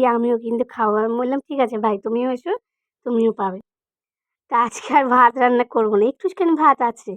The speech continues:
ভেবেছিলাম যে ভাত না খেলে তো আবার পেট ভরে না, কী করবো? তা ভাবলাম থাক, ভাত আর রান্না করবো না, এ দিয়েই চালিয়ে দেবো খানি। তো যাই হোক বন্ধুরা, কেমন লাগলো তোমরা কিন্তু অবশ্যই জানিও।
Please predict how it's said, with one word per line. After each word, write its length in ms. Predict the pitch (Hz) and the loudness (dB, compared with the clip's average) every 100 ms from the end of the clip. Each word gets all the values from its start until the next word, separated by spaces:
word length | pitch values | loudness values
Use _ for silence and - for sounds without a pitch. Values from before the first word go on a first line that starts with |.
| - _ _ _ - | -16 _ _ _ -8
ভেবেছিলাম 520 | 311 330 - 277 226 226 | -4 -2 0 2 2 2
যে 100 | 262 | 0
ভাত 240 | 240 254 269 | 2 2 2
না 120 | 285 | 0
খেলে 200 | 302 285 | 0 -2
তো 60 | 277 | 2
আবার 160 | 285 277 | 2 2
পেট 160 | 254 262 | -2 -2
ভরে 220 | 262 262 | 0 0
না, 120 | 226 214 | 0 -2
কী 140 | 269 | -6
করবো? 320 | 269 247 208 214 - _ _ - | -4 -4 -2 -6 -12 _ _ -4
তা 60 | 349 | 2
ভাবলাম 320 | 339 294 285 | 2 4 0
থাক, 180 | 285 302 226 | 0 -4 -2
ভাত 240 | 247 240 247 | 2 2 2
আর 100 | 247 | 0
রান্না 260 | 233 220 | 0 0
করবো 280 | 208 214 208 | 0 0 2
না, 120 | 214 208 - _ _ _ _ - | 0 -2 -6 _ _ _ _ -6
এ 120 | 269 | -2
দিয়েই 240 | 247 269 285 | 0 0 0
চালিয়ে 360 | 254 226 226 | -2 0 0
দেবো 160 | 226 226 | 0 -2
খানি। 260 | 240 220 226 _ - - | -4 -4 -4 _ -20 -18
তো 100 | - 285 | -6 2
যাই 260 | 302 294 | 4 4
হোক 220 | 294 339 277 | 2 0 2
বন্ধুরা, 400 | 285 269 294 285 311 _ _ - | 2 2 2 2 0 _ _ -2
কেমন 260 | 311 277 | 0 0
লাগলো 340 | 285 262 269 277 | 0 2 2 0
তোমরা 360 | 285 269 254 254 | 0 0 2 2
কিন্তু 340 | 254 262 254 277 254 | 2 -2 -2 0 2
অবশ্যই 480 | 226 247 - 285 | 2 0 -2 -2
জানিও। 440 | 277 269 254 254 | 0 0 0 0